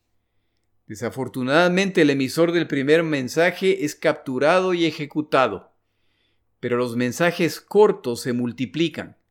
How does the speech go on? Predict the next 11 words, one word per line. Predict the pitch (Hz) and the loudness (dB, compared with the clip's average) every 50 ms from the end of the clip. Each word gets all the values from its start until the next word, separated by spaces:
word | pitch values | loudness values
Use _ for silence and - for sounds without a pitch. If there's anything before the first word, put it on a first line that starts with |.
| _ _ _ _ _ _ _ _ _ _ _ _ _ _ | _ _ _ _ _ _ _ _ _ _ _ _ _ _
Las | - 120 113 - | -8 -8 -8 -6
transmisiones | - 151 139 131 127 135 127 113 160 175 190 202 202 175 156 | -4 -4 -4 -4 -4 -4 -4 -2 0 2 2 4 2 2 2
desde | 151 143 131 143 | 2 0 2 0
otras | 170 170 - 180 160 147 - 165 | 0 0 2 2 2 2 2 -2
islas | 190 190 175 156 131 101 98 - - | -4 -4 -2 -2 -4 -4 -4 -6 -10
en | 104 113 110 | -10 -10 -10
que | - 127 104 - | -8 -8 -8 -4
comandan | - 117 117 131 147 170 175 165 165 160 139 | -4 -4 0 0 0 0 2 0 0 0 -2
filipinos | - - 131 120 117 113 - - 151 170 175 175 160 127 127 | -4 -6 -6 -4 -4 -6 -6 -4 -4 -4 -2 -2 -4 -4 -4
y | 127 | -6
estadounidenses | 120 120 - 135 117 120 117 117 120 123 127 151 175 185 175 180 175 190 190 185 - - | -6 -6 -4 -4 -2 -2 -2 -2 -4 -2 0 2 2 0 0 -2 -2 -2 -2 -4 -6 -14